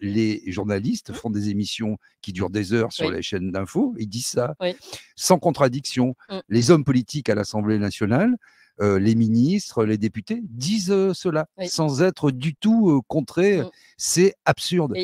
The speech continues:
Speaker 2: ils citent comme source Ursula von der Leyen. Moi,
Speaker 1: Voilà.
Speaker 2: j'adore, c'est
Speaker 1: Mais c'est complètement, euh, complètement lunaire, quoi. Et, et,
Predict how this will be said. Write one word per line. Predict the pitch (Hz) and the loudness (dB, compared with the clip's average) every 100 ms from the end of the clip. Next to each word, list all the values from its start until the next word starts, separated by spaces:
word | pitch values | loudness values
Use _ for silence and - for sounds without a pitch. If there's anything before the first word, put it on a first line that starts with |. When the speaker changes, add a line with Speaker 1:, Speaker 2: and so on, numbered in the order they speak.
| 190 | -4
Speaker 2:
ils | 190 | -6
citent | - 302 - - | -6 -6 -6 -6
comme | 202 185 | -6 -6
source | 320 349 - - | -6 -6 -8 -6
Ursula | 247 - 269 | -6 -2 -2
von | 240 | 0
der | 202 190 | -2 -2
Leyen. | 220 208 135 131 | 0 -2 -4 -2
Moi, | |
Speaker 1:
Voilà. | 139 160 123 | 2 2 0
Speaker 2:
j'adore, | - | -6
c'est | _ - | _ -4
Speaker 1:
Mais | 131 | -4
c'est | - 202 170 - | -2 -4 -6 -8
complètement, | 202 160 165 - 185 180 135 | -6 -4 -4 -4 -4 -2 0
euh, | 117 | -2
complètement | - 135 139 - 170 147 | -4 -4 -4 -4 -4 -2
lunaire, | 110 139 127 120 - | -2 0 0 -2 -4
quoi. | - 85 - - - _ - | -8 -8 -10 -20 -20 _ -6
Et, | 117 117 113 | -4 -2 -4
et, | 110 | -4